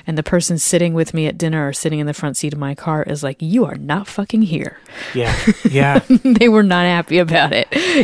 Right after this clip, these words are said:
Speaker 1: You know, so,
Speaker 2: This
Speaker 1: so I
Speaker 2: is
Speaker 1: have,
Speaker 2: relatable. <laughs>
Speaker 1: I have thought about this. It almost reminds me of, like, um, an octopus or something.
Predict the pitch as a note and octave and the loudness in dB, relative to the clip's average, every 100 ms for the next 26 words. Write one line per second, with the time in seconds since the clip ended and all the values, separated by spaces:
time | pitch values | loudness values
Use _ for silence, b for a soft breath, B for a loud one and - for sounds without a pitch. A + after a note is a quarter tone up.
0 | - A#3+ A3+ A3+ - A3 - A3+ G#3+ A3+ | 4 6 6 6 6 4 6 4 4 4
1 | C3+ B2+ A#2 A2+ - F3 C3+ D3+ C3+ G#3 | 2 0 -2 -2 0 2 2 2 2 4
2 | B3 B3+ - A3+ A3 F#3+ E3+ F#3+ F3+ - | 4 2 2 4 4 2 2 2 2 -2
3 | - _ - D#3+ G#3 E4 G4+ G3 D#3+ D#3 | -12 _ -8 -4 -2 -2 -2 -2 0 -2
4 | D#3+ E3 D#3+ D3+ D#3 D3 - D#3+ C#3+ C#3 | -2 -2 -2 -2 -2 -4 -4 -4 -4 -6
5 | - B B B B B B B B B | -14 B B B B B B B B B
6 | B B E3+ - F3 F3 A3+ - A#3+ C#4 | B B -4 -2 -2 -2 -2 0 0 0
7 | A#3 C#4+ - - B3+ | 0 -2 -4 -6 -4